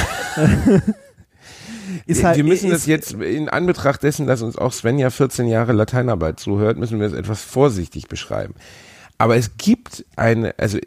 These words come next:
Speaker 2: es gibt Menschen, die es für eine gute Idee halten, meistens Männer, eigentlich ausschließlich Männer, weil sonst
Speaker 1: Ja.
Speaker 2: ist anatomisch nicht möglich, ihren Lörres in Haushaltsgeräte reinzuhalten.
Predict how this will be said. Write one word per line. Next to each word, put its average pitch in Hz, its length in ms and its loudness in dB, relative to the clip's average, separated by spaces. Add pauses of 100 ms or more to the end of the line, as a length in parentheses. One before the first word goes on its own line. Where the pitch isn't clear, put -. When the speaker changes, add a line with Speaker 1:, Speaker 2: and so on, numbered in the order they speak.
(140)
Speaker 2:
es - 160 -12
gibt - 280 -4
Menschen, 135 520 0
die 113 100 -2
es - 140 -4
für - 100 0
eine 95 160 -2
gute 120 400 -4
Idee 98 480 0
halten, 117 560 0 (1040)
meistens 95 580 -2
Männer, 101 400 0
eigentlich 98 340 -4
ausschließlich 87 460 -2
Männer, 92 260 -2
weil 92 120 -2
sonst 135 120 4
Speaker 1:
Ja. 127 100 2
Speaker 2:
ist - 60 -2
anatomisch 110 500 -2
nicht 90 140 -4
möglich, 107 480 -4 (420)
ihren 127 280 2
Lörres 120 680 0
in 165 340 0
Haushaltsgeräte 82 800 -2
reinzuhalten. - 680 -14